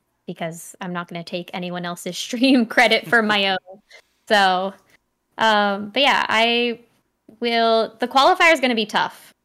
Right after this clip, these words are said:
Speaker 1: depending on how many people show up,
Speaker 2: Mm-hmm.
Speaker 1: 'cause I only have enough space for four screens. So I'll probably cycle through a few, whoever's kinda, like, quote unquote, in the lead.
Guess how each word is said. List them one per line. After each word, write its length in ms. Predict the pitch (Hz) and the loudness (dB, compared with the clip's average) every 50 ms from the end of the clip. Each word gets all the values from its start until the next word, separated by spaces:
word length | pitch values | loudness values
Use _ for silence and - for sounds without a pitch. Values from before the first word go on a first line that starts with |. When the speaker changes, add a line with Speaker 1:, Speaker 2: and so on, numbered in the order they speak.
| _ _ _ _ _ | _ _ _ _ _
Speaker 1:
depending 300 | - 208 220 208 208 202 | -12 -10 -8 -6 -6 -6
on 80 | 202 202 | -6 -6
how 100 | 214 208 | -6 -6
many 160 | 202 196 185 | -6 -8 -8
people 260 | - 202 185 - 185 | -10 -10 -10 -10 -10
show 180 | 190 - 175 180 | -12 -10 -10 -8
up, 180 | - - - | -8 -8 -10
Speaker 2:
Mm-hmm. 100 | 127 123 | -12 -16
Speaker 1:
'cause 140 | 135 - - | -18 -12 -10
I 40 | 202 | -8
only 240 | 196 202 - - 220 | -8 -8 -10 -6 -4
have 120 | 220 220 208 | -4 -2 -2
enough 180 | 214 208 202 | -2 -6 -6
space 340 | 208 - - 208 196 190 - - | -8 -8 -6 -6 -6 -6 -6 -10
for 100 | 196 180 | -12 -12
four 200 | - 196 180 175 | -10 -10 -10 -10
screens. 540 | - - - 185 180 - - 196 214 - - | -10 -10 -10 -10 -10 -10 -12 -16 -18 -18 -14
So 140 | - - 233 | -8 -8 -8
I'll 60 | 226 | -6
probably 320 | 226 - 247 247 254 277 254 | -2 0 0 0 0 -2 -6
cycle 340 | - - 214 208 - 202 | -4 -6 -6 -4 -4 -6
through 600 | 202 202 - 202 190 196 196 196 196 196 196 208 202 _ _ _ _ _ _ _ _ _ _ - | -8 -8 -10 -10 -8 -8 -6 -6 -6 -8 -10 -12 -14 _ _ _ _ _ _ _ _ _ _ -10
a 80 | 214 | -8
few, 520 | 208 - 208 208 208 202 202 202 208 202 202 _ _ _ _ _ _ _ _ _ _ _ _ _ _ _ _ _ _ _ _ _ _ _ _ _ _ _ _ _ - | -8 -6 -6 -4 -4 -4 -4 -4 -6 -8 -10 _ _ _ _ _ _ _ _ _ _ _ _ _ _ _ _ _ _ _ _ _ _ _ _ _ _ _ _ _ -6
whoever's 320 | 208 190 185 185 185 180 | -6 -6 -4 -6 -8 -10
kinda, 280 | - - 185 180 185 175 | -10 -12 -12 -10 -10 -10
like, 280 | 180 175 175 - 143 _ _ _ _ _ _ _ _ _ _ _ _ _ _ _ _ _ _ _ _ _ _ | -10 -10 -12 -12 -16 _ _ _ _ _ _ _ _ _ _ _ _ _ _ _ _ _ _ _ _ _ _
quote 180 | - 196 185 180 | -8 -6 -6 -6
unquote, 400 | 180 180 175 - 196 185 185 - | -6 -8 -8 -6 -6 -6 -6 -6
in 160 | 208 202 202 | -6 -6 -6
the 80 | 190 185 | -6 -6
lead. 380 | 175 185 185 190 190 190 185 | -8 -8 -8 -8 -8 -10 -10